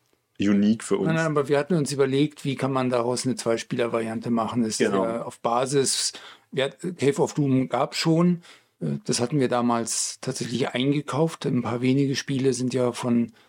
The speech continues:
Speaker 2: nicht von Dritten gemacht, aber von, von Externen. Und, ähm, Cave
Speaker 1: Eigentlich
Speaker 2: of Doom
Speaker 1: kam's
Speaker 2: gehört
Speaker 1: gut
Speaker 2: dazu.
Speaker 1: an,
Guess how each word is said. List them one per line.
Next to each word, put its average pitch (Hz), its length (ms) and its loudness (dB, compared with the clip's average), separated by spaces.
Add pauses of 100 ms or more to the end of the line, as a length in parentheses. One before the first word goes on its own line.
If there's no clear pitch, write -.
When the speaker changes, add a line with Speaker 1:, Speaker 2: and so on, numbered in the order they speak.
(440)
Speaker 2:
nicht - 120 -8
von 120 160 -2
Dritten 135 340 4
gemacht, 127 320 2
aber 120 160 0
von, 120 300 0
von 123 180 -2
Externen. 151 760 2
Und, 135 320 -2 (420)
ähm, 127 540 2 (240)
Cave 139 140 2
Speaker 1:
Eigentlich 143 100 4
Speaker 2:
of 143 80 2
Doom 160 80 4
Speaker 1:
kam's 131 120 2
Speaker 2:
gehört - 160 2
Speaker 1:
gut - 120 2
Speaker 2:
dazu. - 140 -4
Speaker 1:
an, 151 240 2